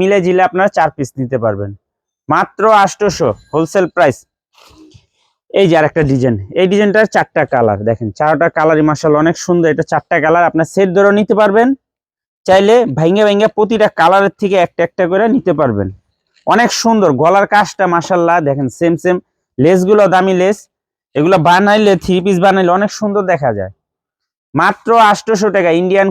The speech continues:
কোয়ালিটি দেশি গঙ্গা বুটিক্স এক্সক্লুসিভ কালেকশন, মাত্র আটশোশো হোলসেল প্রাইস। সারা বাংলাদেশে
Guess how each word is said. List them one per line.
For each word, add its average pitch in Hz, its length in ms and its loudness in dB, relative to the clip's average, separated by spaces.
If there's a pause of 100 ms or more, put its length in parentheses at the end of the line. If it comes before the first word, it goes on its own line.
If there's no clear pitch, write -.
কোয়ালিটি 190 440 0 (640)
দেশি 175 420 0 (160)
গঙ্গা 196 360 2
বুটিক্স 190 380 -2 (160)
এক্সক্লুসিভ 202 540 -4 (120)
কালেকশন, 165 500 0 (160)
মাত্র 180 360 -4 (300)
আটশোশো 190 500 -2 (100)
হোলসেল 175 380 -2 (100)
প্রাইস। 185 280 0 (640)
সারা 180 300 2 (120)
বাংলাদেশে 220 600 2